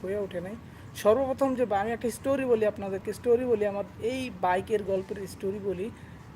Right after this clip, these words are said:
সর্বপ্রথম আমি বাইক তেইশ হাজার টাকা জোগাড় করি, বন্ধুর থেকে টাকা নিয়ে তেতাল্লিশ হাজার টাকা দিয়ে টোটাল হচ্ছে একটা আরকে বাইক নেই, যেটা হচ্ছে, আহ, চায়না বাইক। আপনারা রাস্তাঘাটে দেখতেছেন, দেখতেই পারবেন আর কি, চায়না অনেক সাউন্ড করে, কিন্তু ওইটা স্মুথ ছিল না, মানে মজার ছিল।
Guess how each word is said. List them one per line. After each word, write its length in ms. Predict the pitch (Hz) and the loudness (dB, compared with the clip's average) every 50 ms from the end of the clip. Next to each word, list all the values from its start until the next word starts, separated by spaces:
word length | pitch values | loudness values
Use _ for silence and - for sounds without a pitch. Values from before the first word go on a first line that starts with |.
| - - - | -18 -16 -12
সর্বপ্রথম 640 | - - - 220 233 277 247 254 254 247 269 262 254 | 0 6 6 6 8 6 4 4 4 4 4 2 2
আমি 180 | 247 247 247 240 | 2 2 0 2
বাইক 240 | 202 190 202 214 - - - - - - - - - - - - - - | 4 2 2 2 -2 -8 -16 -16 -16 -16 -16 -18 -16 -16 -18 -18 -8 -2
তেইশ 240 | - 285 269 226 - | 0 2 2 4 4
হাজার 160 | 247 247 247 240 - | 4 4 4 2 2
টাকা 180 | 254 247 254 | 0 0 0
জোগাড় 300 | 226 247 262 240 247 214 - | 2 2 4 4 4 4 4
করি, 240 | 214 208 226 277 302 - - - - | 0 -2 -2 -2 -8 -10 -12 -6 -2
বন্ধুর 240 | 170 190 202 208 - - | -2 0 0 -2 -4 -2
থেকে 180 | 233 240 247 | -2 -2 -2
টাকা 240 | 240 254 254 233 247 | 0 -2 0 0 0
নিয়ে 200 | 247 240 247 254 | 0 0 0 -2
তেতাল্লিশ 500 | 247 - 220 208 - 233 233 233 - - | 0 -2 -4 -2 -2 -2 -2 -2 -4 -4
হাজার 160 | 233 220 240 - - | -4 -4 -4 -6 -6
টাকা 200 | 240 233 240 233 | -4 -4 -4 -4
দিয়ে 200 | 208 254 262 - | -4 -4 -6 -4
টোটাল 300 | - 202 196 214 214 214 | -4 -6 -4 -4 -4 -4
হচ্ছে 200 | 190 - - 214 | -6 -6 -8 -8
একটা 180 | - - 226 | -6 -6 -6
আরকে 420 | - - 185 196 208 208 - 262 214 | -6 -4 -4 -4 -4 -4 -4 -4 0
বাইক 200 | 190 185 185 185 - | 0 0 0 -2 -4
নেই, 160 | 202 247 254 | -6 -6 -4
যেটা 260 | 190 185 175 - 196 185 | -4 -4 -4 -2 -2 -2
হচ্ছে, 380 | 175 - - 196 202 202 202 - - - - - - - - - - - | -2 -4 -4 -4 -4 -4 -4 -6 -10 -16 -16 -16 -14 -14 -14 -14 -10 -4
আহ, 680 | 175 170 170 170 170 170 170 170 - - - 185 185 170 - | -2 0 0 2 0 0 -2 -4 -8 -10 -10 -8 -8 -4 0
চায়না 300 | - 220 208 208 220 220 | 2 2 4 4 2 2
বাইক। 240 | 202 202 196 208 202 - - - - - - | 2 4 4 2 2 -2 -8 -16 -12 -10 -8
আপনারা 420 | - - - 196 180 185 185 180 | -8 -8 -4 -2 0 0 2 2
রাস্তাঘাটে 480 | 180 175 175 - 202 190 185 180 185 170 | 2 0 -2 -2 -2 0 0 0 0 0
দেখতেছেন, 840 | 170 180 170 - - - 190 175 - 208 190 185 185 185 185 - - 170 170 | -2 -4 -6 -6 -6 -2 -2 -2 -2 -4 -6 -6 -6 -8 -10 -10 -10 -4 0
দেখতেই 320 | 175 196 196 - 240 226 233 | 0 2 2 2 0 2 4
পারবেন 220 | 226 196 180 180 | 4 4 4 4
আর 80 | 170 165 | 0 -2
কি, 120 | 170 202 | -4 -4
চায়না 300 | - 208 196 196 208 202 | -2 0 0 0 0 0
অনেক 240 | 208 226 247 233 - | 0 2 2 0 2
সাউন্ড 340 | - 202 180 190 196 190 180 | 4 2 4 4 2 2 2
করে, 180 | 185 170 165 - | 2 2 2 0
কিন্তু 300 | 269 269 233 - 247 220 | -2 -2 0 4 8 8
ওইটা 260 | 208 208 226 220 190 | 8 8 6 2 0
স্মুথ 360 | 190 - - 214 226 269 277 277 | 0 -4 -2 0 2 2 2 0
ছিল 260 | - - 233 208 202 | 0 0 2 2 2
না, 100 | 185 175 | 0 0
মানে 180 | 170 190 214 226 | -4 -4 -4 -4
মজার 300 | 202 190 202 208 240 226 | -4 -2 0 2 2 0
ছিল। 300 | - - 185 165 165 | 0 -2 -4 -2 -4